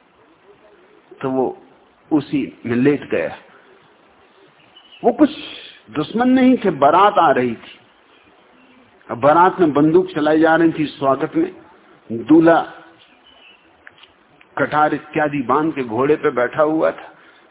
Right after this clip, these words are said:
बाराती आ रहे थे, बैंड बाजे बज रहे थे। उन लोगों ने देखा कि एक आदमी दीवार के पास खड़ा था, एकदम से दीवार से छलांग लगाई,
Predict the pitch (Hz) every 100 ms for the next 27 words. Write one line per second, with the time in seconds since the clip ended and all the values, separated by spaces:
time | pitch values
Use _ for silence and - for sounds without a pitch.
0 | _ 98 131 143 151 208 202 190 190 190
1 | 180 - - _ _ _ _ _ _ _
2 | _ _ _ _ _ _ _ _ _ _
3 | _ _ _ _ _ 107 135 135 110 110
4 | 117 147 170 165 175 185 180 - - -
5 | _ _ _ _ _ _ _ _ _ _
6 | _ _ _ _ _ - 135 160 202 240
7 | 269 254 190 214 - 247 240 220 220 208
8 | - - 143 151 156 233 180 147 147 170
9 | 185 180 180 143 - - 160 131 117 131
10 | - - - - _ _ - 165 127 170
11 | 226 214 185 185 185 214 214 196 - -
12 | 131 170 202 160 120 117 117